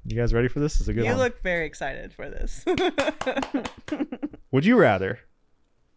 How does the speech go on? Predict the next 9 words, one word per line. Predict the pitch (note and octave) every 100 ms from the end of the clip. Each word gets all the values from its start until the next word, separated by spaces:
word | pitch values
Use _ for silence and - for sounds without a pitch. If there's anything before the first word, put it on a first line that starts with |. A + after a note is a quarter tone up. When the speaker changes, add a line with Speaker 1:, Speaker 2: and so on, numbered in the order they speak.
| _ _
Speaker 1:
Where'd | A#2+ B2
it | G#2
go? | - - _ _ _ _ -
I | G#2
had | A#2 C3
it. | E3+ - - - - - - - -
I | A2+
had | A#2+ C#3+ D#3+
it. | F3